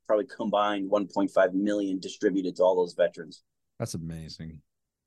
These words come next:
Speaker 2: man. You, you
Speaker 1: Thank
Speaker 2: have a
Speaker 1: you.
Speaker 2: big, you have a big heart. That's, that's absolutely, absolutely amazing.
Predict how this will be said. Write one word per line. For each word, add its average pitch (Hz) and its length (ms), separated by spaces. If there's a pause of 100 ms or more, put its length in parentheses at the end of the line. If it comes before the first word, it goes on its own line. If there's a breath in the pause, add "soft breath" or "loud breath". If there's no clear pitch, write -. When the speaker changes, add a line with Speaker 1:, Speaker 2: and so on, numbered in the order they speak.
Speaker 2:
man. 117 280
You, 120 40
you 127 240
Speaker 1:
Thank 151 180
Speaker 2:
have - 20
a 131 40
Speaker 1:
you. 113 40
Speaker 2:
big, 131 180
you 139 140
have 139 100
a 120 40
big 113 200
heart. 98 260
That's, 107 280
that's - 440
absolutely, 127 600
absolutely 123 720
amazing. 87 500